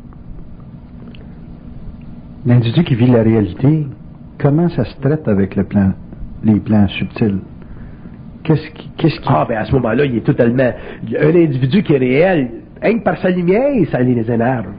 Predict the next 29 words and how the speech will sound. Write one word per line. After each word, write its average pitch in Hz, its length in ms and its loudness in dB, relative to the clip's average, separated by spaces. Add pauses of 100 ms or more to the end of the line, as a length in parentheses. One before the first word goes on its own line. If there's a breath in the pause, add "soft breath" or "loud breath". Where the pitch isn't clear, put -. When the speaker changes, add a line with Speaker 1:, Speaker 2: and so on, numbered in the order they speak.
(1600 loud breath)
Speaker 2:
Ça 127 80 4
les 143 160 6
énerve, 170 520 2
euh, 107 220 0 (100)
ça, 123 280 0
ça, 131 260 0 (380 loud breath)
ça, 147 140 4 (140)
ça 151 140 2
mine 190 340 4
leur 156 180 2
sécurité, 185 840 2
euh, 101 800 -2 (440 loud breath)
ces 165 160 6
êtres-là, 196 800 2
euh, 107 540 -2 (1300 loud breath)
ces 175 180 6
êtres-là 202 480 2 (140)
peuvent - 280 -2
plus 262 160 0
utiliser 180 580 2
l'homme 196 340 0
comme 170 180 2
ils 170 80 4
l'ont 185 140 4
utilisé 170 420 2
pendant 175 300 2
des 170 220 4 (120)
siècles, 226 320 2 (200)
euh, 113 500 0